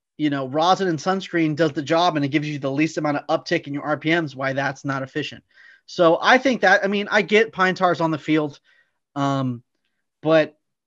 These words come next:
if people have been getting, you know, dinged for, for, for pine tar, then no, they shouldn't be using it.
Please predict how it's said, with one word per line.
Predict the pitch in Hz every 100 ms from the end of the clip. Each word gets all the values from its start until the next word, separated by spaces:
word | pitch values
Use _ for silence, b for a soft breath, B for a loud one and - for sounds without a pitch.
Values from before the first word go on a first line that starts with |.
| -
if | 151 143 - -
people | - 180 175
have |
been | 156 156
getting, | 160 147 139 143
you | 143
know, | 139 131 123
dinged | 185 190 165
for, | 156 156 143 135
for, | - 143
for | 143 -
pine | 151 143 135
tar, | 151 143
then | 139 135 135
no, | 135 131
they | 131
shouldn't | - 127
be | 123
using | 104 127 127
it. | -